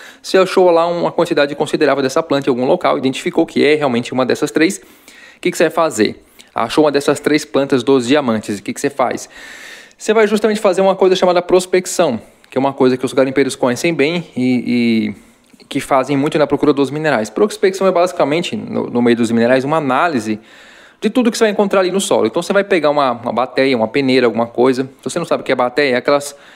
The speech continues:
aquele objeto que parece uma peneira que os garimpeiros usam, mas não é uma peneira.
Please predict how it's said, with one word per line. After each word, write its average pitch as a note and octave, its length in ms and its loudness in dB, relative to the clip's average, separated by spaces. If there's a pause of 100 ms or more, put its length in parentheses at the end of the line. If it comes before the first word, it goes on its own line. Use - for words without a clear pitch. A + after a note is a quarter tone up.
(340)
aquele F#3+ 200 2
objeto F3+ 300 2
que F3+ 80 0
parece E3+ 260 0
uma F3 60 0
peneira E3+ 420 2
que C3+ 80 -4
os B2+ 60 -4
garimpeiros C3 500 0
usam, B2 220 0
mas C#3 160 0
não F3 120 -4
é E3+ 60 2
uma E3+ 120 2
peneira. C3+ 520 0